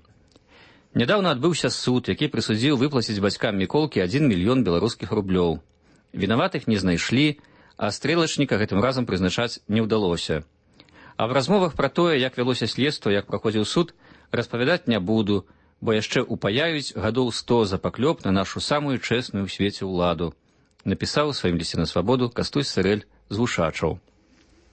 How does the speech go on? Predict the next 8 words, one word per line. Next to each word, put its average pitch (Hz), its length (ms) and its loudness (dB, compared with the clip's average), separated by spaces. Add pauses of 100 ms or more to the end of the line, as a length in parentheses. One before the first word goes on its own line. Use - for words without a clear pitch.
(1700)
Давайце 170 400 2
параўнаем 139 480 2
гэту 117 240 -4
кампенсацыю 107 800 0
дзяржаўных 95 480 0
службаў 117 480 2
за 101 160 0
калецтва 110 720 0